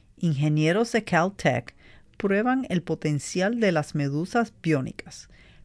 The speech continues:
medusas vivas equipadas con sensores para grabar información mientras nadan.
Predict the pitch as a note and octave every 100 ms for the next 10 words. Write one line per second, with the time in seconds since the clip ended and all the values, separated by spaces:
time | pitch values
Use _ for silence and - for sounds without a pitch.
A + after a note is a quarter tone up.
0 | - D#3 D3 D3+ F3+ A#3+ G#3+ F3+ D3 C#3
1 | C#3+ - F3 - E3+ - E3+ A#3+ A#3+ -
2 | F#3+ - D3+ C3+ - D3 C#3+ - - D3+
3 | D3 C#3 C3+ C#3+ A3 A3 - E3 C#3+ C3
4 | - F3+ A3 D4+ - D3+ C#3 B2 A#2 -
5 | A#2 G2+ G#1+ C#3